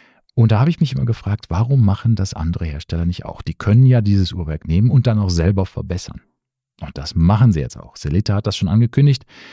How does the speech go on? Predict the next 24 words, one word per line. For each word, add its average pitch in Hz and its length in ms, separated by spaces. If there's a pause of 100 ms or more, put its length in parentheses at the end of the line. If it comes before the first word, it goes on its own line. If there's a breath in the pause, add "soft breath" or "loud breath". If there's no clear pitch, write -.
(240 loud breath)
andere 113 400 (400 soft breath)
tun 151 320
es 67 140
schon, 117 400 (280)
wie 120 100
zum 98 200
Beispiel 78 300
Le 73 60
Jouperet. 76 640
Und 95 260
zwar 95 260
haben 101 120
die 104 160
ein 87 340
Uhrwerk, 92 460
das - 320
heißt 82 400 (480 loud breath)
G 92 480
einhundert. 113 760
Das 87 120
ist 85 100
also 80 220
quasi 78 440
ein 76 400